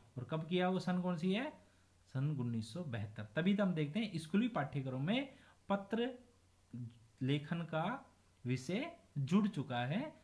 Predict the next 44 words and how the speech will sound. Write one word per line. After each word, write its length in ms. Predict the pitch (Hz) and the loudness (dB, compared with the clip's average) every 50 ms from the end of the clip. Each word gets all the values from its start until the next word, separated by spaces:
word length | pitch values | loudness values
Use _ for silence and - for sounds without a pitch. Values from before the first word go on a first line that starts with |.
| - - - | -16 -6 -4
और 80 | 139 131 | -4 -2
सब 200 | - - 214 226 | 0 0 0 0
बच्चे 560 | 208 156 139 131 - - 165 202 269 277 - - - - - - - - _ _ - _ - - | 2 0 0 -2 -2 -2 -2 -2 -2 -2 -8 -14 -20 -20 -20 -20 -20 -20 _ _ -20 _ -18 -6
के 120 | - 165 160 | 0 2 4
लिए 200 | 160 156 156 151 | 4 6 4 4
नियमित 400 | 147 151 165 180 214 254 - - | 4 4 6 6 6 6 4 0
रूप 120 | 151 131 | -2 -2
से 140 | - - 139 | -2 -2 -4
उसका 200 | 127 - - 127 | -6 -4 -4 -6
अभ्यास 340 | 117 113 110 127 139 135 - | -6 -4 -2 -2 -2 -2 -2
करते 280 | - 180 170 - - | -4 -4 -4 0 4
हैं 320 | 208 196 254 294 277 - - - - - - - | 4 4 4 4 0 -6 -12 -20 -20 -16 -4 -2
और 440 | 151 190 269 311 320 - - - - _ - _ - - | 0 2 2 0 -2 -6 -12 -20 -20 _ -20 _ -18 -8
अपनी 400 | - 139 - 165 190 254 320 330 - - - - - - | -6 -4 -2 0 0 0 0 -2 -8 -16 -20 -18 -8 -6
पर-, 120 | 151 139 143 - - - - | -6 -6 -6 -10 -14 -6 -2
परीक्षाएं 460 | 139 131 120 120 - - 135 135 131 | 0 0 0 -2 -2 -2 0 0 2
आयोजित 340 | 123 123 123 120 120 127 123 | 0 0 -2 -2 -6 -8 -10
देते 460 | 117 123 127 123 127 131 127 - 170 | -8 -8 -2 0 0 0 0 0 2
हैं, 200 | 180 180 240 277 | 4 4 4 2
उसमें 360 | 240 160 139 135 - 139 131 | 2 0 -2 -2 0 -2 -2
वो 60 | 123 | -2
पत्र 280 | 113 - 120 - - 113 | -2 -4 -6 -6 -4 -6
लिखते 300 | 113 113 113 110 - 185 | -4 -4 -6 -4 0 0
हैं, 160 | 208 247 277 | 0 2 2
विभिन्न, 440 | 240 160 135 123 131 135 135 135 - - | 2 2 2 2 2 0 0 0 -4 -12
विभिन्न 420 | - 127 123 127 135 135 156 175 180 | -12 -6 -2 0 0 2 0 0 -2
तरह 200 | - 156 131 123 | -2 -2 -2 -2
के 100 | 127 131 | -4 -4
पत्रों 360 | 123 120 - - 120 120 120 | -6 -6 -6 -6 -6 -6 -4
को 280 | 127 196 247 285 - - - - - - - - - | -4 -4 -4 -4 -6 -12 -20 -20 -20 -20 -16 -6 -4
के 60 | 131 | -2
बारे 280 | 120 117 113 113 113 131 | 0 0 0 -2 0 0
में 220 | 165 247 330 - - - - - | 0 0 -2 -2 -10 -16 -6 0
पूछा 280 | 311 311 - - 226 | 0 0 2 2 0
जाता 360 | 147 123 117 110 110 - 127 123 | 2 2 0 -4 -4 -4 -4 -2
है। 240 | - 240 277 - - - - - | -2 -2 -4 -4 -10 -16 -4 0
एक 180 | 208 196 196 - | 0 0 0 0
पत्र 240 | 247 247 - 254 220 | -6 -4 -2 -2 -2
संस्कृति 720 | - - - 180 160 151 156 - - 151 143 - 131 120 | -2 -2 0 2 2 2 2 0 -2 -2 -2 -2 -4 -4
का 100 | 120 117 | -4 -6
क्या 160 | 104 - 117 | -6 -6 -6
हो 60 | 110 | -4
रहा 100 | 113 117 | -4 -6
है, 180 | 110 - - | -8 -10 -14